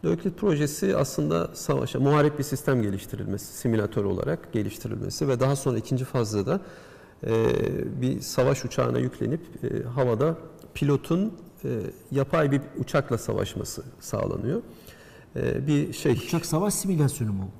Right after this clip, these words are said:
Speaker 1: Simülasyon ama gerçek ortamda, e, yani şöyle, uçağın içine yükleniyor.
Speaker 2: Tamam.
Speaker 1: E, ve pilot karşısında bir düşman varmış gibi savaşıyor. Bir, başka bir uçak oluşturuyor şey, e, sistem.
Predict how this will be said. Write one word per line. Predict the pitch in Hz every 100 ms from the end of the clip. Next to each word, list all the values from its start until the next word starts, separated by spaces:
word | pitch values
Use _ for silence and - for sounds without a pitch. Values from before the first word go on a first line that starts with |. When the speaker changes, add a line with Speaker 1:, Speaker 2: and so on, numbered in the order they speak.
| -
Speaker 1:
Simülasyon | - 156 151 160 160 208 240
ama | 247
gerçek | 139 139 139 175
ortamda, | 135 131 117 107 98
e, | 110 - 165 - - 127
yani | 113 110
şöyle, | 139 113 92 - -
uçağın | 156 - 123 120
içine | - 123
yükleniyor. | 113 117 135 110 139 226 - - -
Speaker 2:
Tamam. | 147 139 180 -
Speaker 1:
E, | - 120 117
ve | 135 185 - - -
pilot | 139 156 226 - - -
karşısında | 147 123 - - 180 160
bir | 131
düşman | 135 - 156 151 120 120
varmış | 135 127 110 -
gibi | 110 95 95 -
savaşıyor. | - - 101 92 - 92 87 - - - 135
Bir, | 120 113 -
başka | 110 110 143
bir | 120
uçak | 110 131 -
oluşturuyor | 104 98 - - 95
şey, | - 95 95 -
e, | - 95 -
sistem. | - 98 - 208